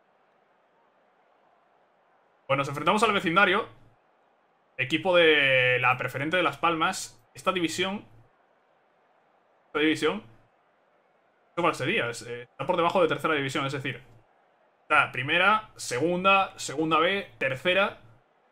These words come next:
Sería la quinta categoría del fútbol, eh, del fútbol español. Sería la, la quinta categoría.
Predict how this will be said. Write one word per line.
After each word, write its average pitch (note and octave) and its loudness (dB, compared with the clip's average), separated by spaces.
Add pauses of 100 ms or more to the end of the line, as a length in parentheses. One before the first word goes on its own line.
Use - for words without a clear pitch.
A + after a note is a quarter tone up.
(1200)
Sería E3+ 2
la F#3+ 0
quinta F#3+ -4
categoría C#3+ -2
del C3+ -2
fútbol, C#3 -4
eh, B2+ -4
del B2 -10
fútbol C3+ -14
español. D3 -10 (3000)
Sería D3 0
la, D#3 6
la B2 -2
quinta C#3+ -2
categoría. C3+ -2